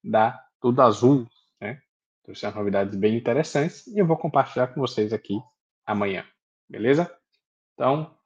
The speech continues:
agradeço a atenção de todos. Se esse vídeo contribuiu pra você, por favor, deixe o seu like, certo? É, assine nosso canal, siga a gente lá no Instagram, Milhas trezentos e sessenta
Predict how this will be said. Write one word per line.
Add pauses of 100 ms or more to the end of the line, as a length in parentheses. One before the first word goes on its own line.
(140)
agradeço
a
atenção
de
todos.
Se
esse
vídeo
contribuiu
pra
você, (280)
por
favor, (100)
deixe
o
seu
like, (300)
certo? (420)
É,
assine
nosso
canal, (120)
siga
a
gente
lá
no
Instagram,
Milhas
trezentos
e
sessenta